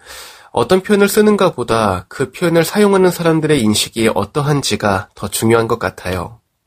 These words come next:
장애인, 장애가 있는 사람, 제약이 있는 사람, 핸디캡이 있는 사람, 라이너, 사비네, 카차 리케.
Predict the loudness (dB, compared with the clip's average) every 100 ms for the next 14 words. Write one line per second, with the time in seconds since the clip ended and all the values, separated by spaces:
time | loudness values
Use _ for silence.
0 | _ _ _ _ _ _ _ _ _ _
1 | _ _ _ _ -20 _ -20 -20 -20 -20
2 | _ _ _ _ _ _ -20 -10 -2 2
3 | 4 2 0 -8 _ _ -8 0 2 2
4 | 0 2 2 0 -2 -2 -4 -16 _ _
5 | -6 -2 0 0 0 2 2 0 -2 -6
6 | -6 -8 _ _ _ -2 0 0 -4 -4
7 | -2 0 2 0 -2 -6 -8 -14 _ -20
8 | -20 -20 _ -2 0 0 0 -2 -10 _
9 | _ -8 -6 -2 -4 -4 -8 _ -6 -6
10 | -4 -2 0 0 -2 -6 -10 -10